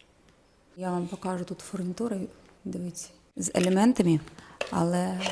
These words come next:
такими стриманими, які будуть прикрашати, но не дратувати. І що хочу сказати. Усі поляризовані лінзи, їх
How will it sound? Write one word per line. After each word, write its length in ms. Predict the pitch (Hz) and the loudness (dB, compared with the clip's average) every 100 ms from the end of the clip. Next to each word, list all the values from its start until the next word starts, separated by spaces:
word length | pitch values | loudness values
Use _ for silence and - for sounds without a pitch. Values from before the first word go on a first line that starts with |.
| - | -4
такими 320 | - 170 160 170 - | -2 0 0 -2 -6
стриманими, 600 | - - 202 202 175 160 | -6 -2 0 2 4 4
які 260 | 156 165 180 | 4 2 0
будуть 240 | 170 160 | -2 -2
прикрашати, 680 | - 165 165 - 214 - 175 - - - - - - | -4 -4 -2 2 0 0 -6 -8 -12 -12 -12 -12 2
но 260 | 175 175 175 | 6 8 8
не 420 | 175 175 170 170 247 - - - - - - | 8 8 8 4 -2 -12 -20 -20 -20 -12 2
дратувати. 560 | 170 180 170 165 160 170 - - - - - - - _ - - - - - - - - - - | 6 6 6 4 4 -2 -6 -16 -20 -20 -20 -20 -20 _ -20 -14 -10 -10 -12 -14 -14 -14 -6 2
І 200 | 262 277 - - - - - | 4 2 -6 -20 -20 -20 -10
що 100 | 233 | -6
хочу 280 | - 202 180 | -4 -4 -4
сказати. 420 | - 165 170 - - - - - | -4 -4 -6 -10 -16 -16 -18 0
Усі 360 | 214 - - 285 | 6 8 12 10
поляризовані 580 | 277 208 208 220 208 214 | 10 6 8 10 10 12
лінзи, 340 | 285 320 185 - - - | 12 12 12 2 -2 4
їх 360 | 233 320 - | 4 4 -2